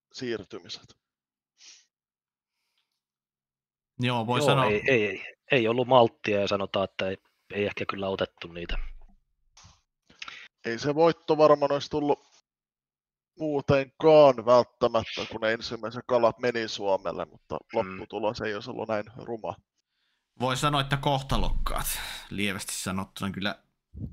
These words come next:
Speaker 2: Joo, en tiedä. Ei oo, kyllä mä sanon, mä sanotaan näin, että mä en, sanotaan, että antaa tulosten puhua puolestaan. Ei, ei mun tarvi sanoa siihen yhtään mitään muut. Mutta Suomi johtaa kaksi nolla. Pikkupisteerot on tällä hetkellä aika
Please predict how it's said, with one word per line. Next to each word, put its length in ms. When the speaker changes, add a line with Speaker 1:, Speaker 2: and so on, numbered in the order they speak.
Speaker 2:
Joo, 140
en 180
tiedä. 300
Ei 220
oo, 120
kyllä 280
mä 100
sanon, 400
mä 60
sanotaan 440
näin, 160
että 180
mä 180
en, 160
sanotaan, 400
että 160
antaa 200
tulosten 400
puhua 180
puolestaan. 480
Ei, 140
ei 80
mun 160
tarvi 200
sanoa 260
siihen 280
yhtään 240
mitään 400
muut. 440
Mutta 420
Suomi 300
johtaa 440
kaksi 340
nolla. 520
Pikkupisteerot 840
on 140
tällä 200
hetkellä 280
aika 260